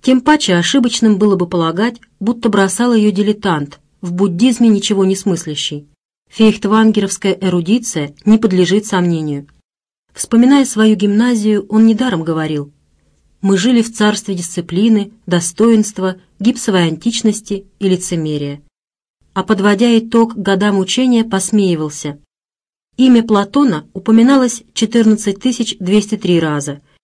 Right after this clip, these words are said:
имя Фридриха Великого — двадцать две тысячи шестьсот четырнадцать раз, а имя Карла Маркса не упоминалось ни разу.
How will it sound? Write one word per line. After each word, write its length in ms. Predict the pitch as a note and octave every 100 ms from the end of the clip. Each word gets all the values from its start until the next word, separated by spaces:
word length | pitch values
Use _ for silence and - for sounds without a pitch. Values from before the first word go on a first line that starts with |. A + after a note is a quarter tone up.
| _
имя 420 | A#3+ C4 B3 A#3 A3+
Фридриха 480 | - B3 A3 - A3
Великого — 520 | A3+ D4 A3+ C#3 C#3 _ _
двадцать 460 | F3+ G3+ G3 G3+ F3
две 200 | F3 F3
тысячи 500 | C4 C4+ - A3+ A3+
шестьсот 400 | - G3+ A#3+ B3+
четырнадцать 600 | - B3+ F3+ D#3 D3+ E3+
раз, 300 | D#3+ D3 - _ _ _ _
а 140 | - G3
имя 240 | G#3+ G3
Карла 380 | G3 G3+ F#3+ F3+
Маркса 580 | G3+ A#3+ B3 - D3 C#3+ _ -
не 120 | G3
упоминалось 600 | F3 F#3 F3 A3+ A3+ A3+
ни 100 | F3
разу. 400 | D3+ D3 C#3+